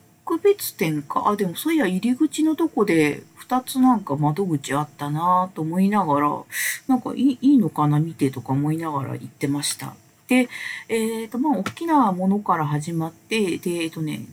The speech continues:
小さい小部屋に、えーと、ちっちゃい作品の展示とかがあったりとかしたんですが、なんかね、波を描いた作品があって、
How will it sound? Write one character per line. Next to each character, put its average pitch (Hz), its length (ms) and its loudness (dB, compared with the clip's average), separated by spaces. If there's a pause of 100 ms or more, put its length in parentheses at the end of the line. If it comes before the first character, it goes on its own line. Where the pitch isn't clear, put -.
小 - 160 -4
さ 403 120 -2
い 269 60 2
小 - 160 -8
部 214 100 2
屋 226 220 2
に、 226 420 2
え - 60 -10
ー 143 220 -2
と、 - 140 -16
ち - 160 -18
っ - 40 -20
ち - 100 -4
ゃ 254 60 2
い 196 80 -2
作 190 300 -6
品 202 240 0
の 202 100 -6
展 185 260 -6
示 170 240 -14
と 202 100 -10
か 151 160 -4
が 135 140 -4
あ 131 40 -4
っ 131 40 -8 (120)
た 151 80 -12
り 143 100 -18
と - 140 -18
か - 160 -14
し - 120 -10
た 135 180 -6
ん 131 120 -6
で - 140 -14
す - 180 -12
が、 151 300 -4 (320)
な 240 80 -4
ん 214 80 -4
か 147 120 -6
ね、 131 360 -2 (1000)
波 302 680 -2
を 240 160 2
描 196 400 2
い 170 80 -4
た 147 120 -4
作 143 340 -4
品 156 280 -6
が 147 200 -2
あ - 20 0
っ 147 80 -6
て、 147 640 -2